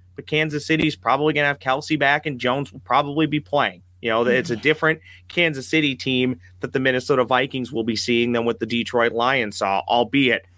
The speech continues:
Speaker 1: a very impressive victory to go on the road and win opening night like they did. So, I, I don't know. I'm with Judd. I kind of, I kind of expect a loss. I think I, most of us realistically would have expected one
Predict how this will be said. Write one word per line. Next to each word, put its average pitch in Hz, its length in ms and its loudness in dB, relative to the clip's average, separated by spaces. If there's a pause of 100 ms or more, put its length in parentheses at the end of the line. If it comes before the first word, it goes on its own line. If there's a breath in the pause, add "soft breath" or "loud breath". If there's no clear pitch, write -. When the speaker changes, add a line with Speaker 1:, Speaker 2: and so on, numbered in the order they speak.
(140)
Speaker 1:
a 110 80 -8
very 123 300 4
impressive 113 440 -2
victory 110 360 -2
to 98 80 -6
go 110 120 2
on 107 140 2
the 104 80 -2
road 110 280 2
and 104 120 -2
win 110 360 -2 (500)
opening 127 420 2
night 120 320 0
like 107 240 0
they 110 180 0
did. 98 440 -2
So, 151 400 2 (640)
I, - 80 -8 (100)
I 233 180 4
don't 202 180 6
know. 165 180 6
I'm 190 160 4
with 120 180 -4
Judd. 123 320 0
I 147 160 2
kind 151 320 0
of, 120 80 -2 (160)
I 135 140 0
kind 147 260 0
of 120 80 0
expect 131 460 -4
a 139 60 -2
loss. 131 440 2
I 113 100 0
think 120 320 -4
I, - 120 -6 (180)
most 113 380 -4
of 139 100 0
us 139 220 -2
realistically 127 640 0
would 120 160 2
have 110 80 -4
expected 123 540 -4
one 127 320 0